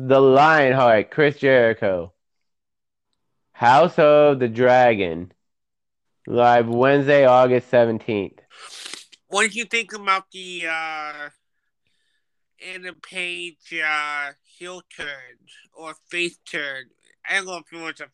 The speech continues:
Speaker 2: face turn or a heel turn last week.
Speaker 1: Oh, okay. So they're doing,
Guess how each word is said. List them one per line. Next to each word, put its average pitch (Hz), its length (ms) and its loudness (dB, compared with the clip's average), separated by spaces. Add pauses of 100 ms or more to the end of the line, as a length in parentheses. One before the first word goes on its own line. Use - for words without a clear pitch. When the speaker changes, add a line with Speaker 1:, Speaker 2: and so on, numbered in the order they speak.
Speaker 2:
face 196 260 -12 (120)
turn 190 500 -8 (120)
or 160 220 -16
a 160 40 -14
heel 170 260 -20
turn 147 340 -20
last 139 320 -16
week. 143 560 -20 (2250)
Speaker 1:
Oh, 160 1700 4
okay. 131 520 2
So 139 180 2
they're 147 220 4
doing, 151 1120 0